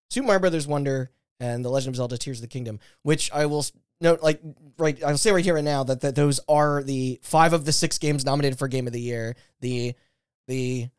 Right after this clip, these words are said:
the lastly, the highly coveted Game of the Year,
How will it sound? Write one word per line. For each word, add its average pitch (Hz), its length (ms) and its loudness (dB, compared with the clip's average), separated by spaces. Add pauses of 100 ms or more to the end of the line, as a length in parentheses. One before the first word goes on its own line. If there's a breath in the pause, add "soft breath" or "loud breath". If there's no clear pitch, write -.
(260)
the 131 60 -6
lastly, 151 380 2
the 139 120 -2
highly 151 420 2
coveted 156 640 2 (140)
Game 175 260 2
of 151 100 0
the 156 80 -4
Year, 156 480 0